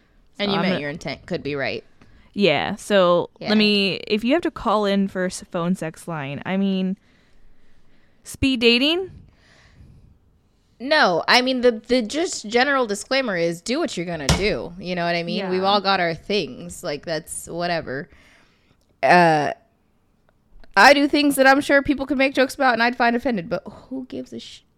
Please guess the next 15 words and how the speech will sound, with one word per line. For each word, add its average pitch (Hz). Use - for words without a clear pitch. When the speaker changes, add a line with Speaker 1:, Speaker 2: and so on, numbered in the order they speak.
Speaker 1:
It's 208
what 214
I 220
do. 226
And 202
also, 311
Speaker 2:
Oh. 254
Speaker 1:
no 262
one 320
needs 302
to 294
know 302
what 277
you 185
do. 156